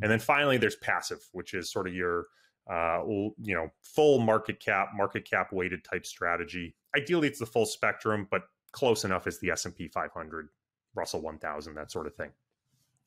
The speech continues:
Now, again, there's two sort of core ideas here, the macro and the micro. From the macro perspective,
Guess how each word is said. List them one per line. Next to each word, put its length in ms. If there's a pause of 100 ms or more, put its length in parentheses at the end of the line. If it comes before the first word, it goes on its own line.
(240)
Now, 260 (640)
again, 200
there's 200
two 280
sort 180
of 80
core 240
ideas 320
here, 240
the 80
macro 500
and 80
the 60
micro. 360
From 200
the 80
macro 560
perspective, 640